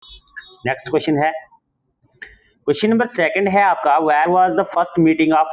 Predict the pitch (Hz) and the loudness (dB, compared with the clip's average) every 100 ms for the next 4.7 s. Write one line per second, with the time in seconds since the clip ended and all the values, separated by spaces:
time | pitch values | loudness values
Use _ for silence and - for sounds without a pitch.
0 | 135 139 143 160 156 160 147 135 123 131 | -4 -2 0 0 0 0 0 -2 -2 -4
1 | - - 131 165 165 - 135 143 165 170 | -10 -6 0 0 0 -4 -2 0 0 0
2 | 143 135 123 147 - 110 113 139 143 - | 0 0 2 0 -2 -6 -4 -2 -4 -2
3 | 98 90 - 160 175 175 175 - - - | -4 -4 -2 -2 -2 -4 -8 -20 -20 -12
4 | - 143 151 190 175 156 165 | -8 -6 0 0 2 0 -2